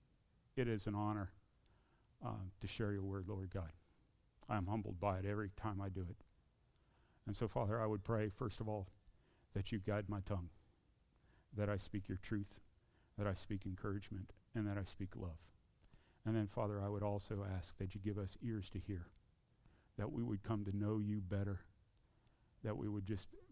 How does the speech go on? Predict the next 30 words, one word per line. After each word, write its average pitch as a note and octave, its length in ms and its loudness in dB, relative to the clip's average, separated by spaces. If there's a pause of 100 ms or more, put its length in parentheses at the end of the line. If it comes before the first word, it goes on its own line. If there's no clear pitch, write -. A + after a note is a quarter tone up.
(120)
feel A2 200 4
your G#2 140 2
love G2 300 0
and F#2+ 180 -2
your F#2 120 -2
presence. - 600 -8 (1400)
You're G#2 140 2
so A2+ 160 0
good G2+ 400 -2 (240)
and F#2+ 140 0
great G2 340 -2 (240)
and G2 140 0
awesome, G2 420 -2
Lord F#2+ 240 -4
God, F#2 240 0
and F#2 160 -2
you G#2+ 160 0
are F#2 120 -2
worth F#2 500 -2 (1300)
everything G2+ 340 2
that G2 140 -2
we E2+ 80 -6
have. D#2+ 180 -6 (920)
In G#2 100 4
your A2 100 2
name, G2 220 2
Jesus, E2+ 480 -4 (1300)
do F#2+ 80 -2
we F2+ 80 0
pray. F2+ 180 -6